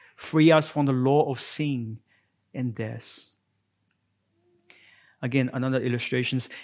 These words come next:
In many Asian cultures, there is this Buddhist memorial service called Water Child Memorial Service,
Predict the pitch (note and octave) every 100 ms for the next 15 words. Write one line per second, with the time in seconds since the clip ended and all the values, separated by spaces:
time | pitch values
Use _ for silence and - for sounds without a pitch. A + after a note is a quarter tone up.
0 | - D3 C#3+ E3 G3 F3 D3+ C#3 C3+ -
1 | C3+ - A#2 A2 - - _ _ - -
2 | - D3 D3+ C#3 D3 - A#2 D#3 E3 D3+
3 | - C3+ C3 C3 D3 E3 C3 - - D3+
4 | B2 A#2 - - D3 C#3+ C#3+ - - -
5 | _ B2 D3 G3+ - E3+ E3 - C#3+ C#3+
6 | D3 C#3 - _ _ - B2+ B2+ C#3+ C#3
7 | C3 B2 - D#3 A2+ A#2+ -